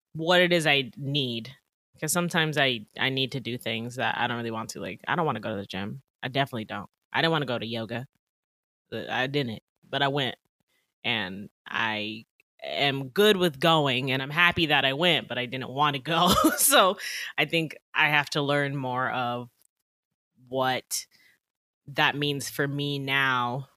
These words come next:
as an adult being happy, 'cause it, it changes, you know?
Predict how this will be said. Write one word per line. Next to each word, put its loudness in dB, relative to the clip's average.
as 0
an -4
adult -4
being -2
happy, -6
'cause -8
it, -6
it -8
changes, -8
you -8
know? -10